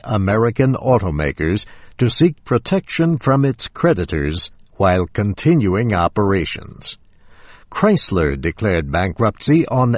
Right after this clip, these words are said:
April thirtieth, though its plans to leave the process quickly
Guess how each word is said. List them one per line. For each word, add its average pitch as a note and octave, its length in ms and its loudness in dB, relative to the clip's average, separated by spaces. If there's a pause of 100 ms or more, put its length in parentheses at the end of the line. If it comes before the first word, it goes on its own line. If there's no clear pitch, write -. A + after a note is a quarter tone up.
(100)
April C#3+ 380 2
thirtieth, E2+ 720 -2 (320)
though D#2+ 220 0
its - 280 -2
plans B2+ 520 0
to G#2+ 120 -2
leave A2+ 480 0
the A#2 100 2
process G2+ 600 -2
quickly D2 640 -4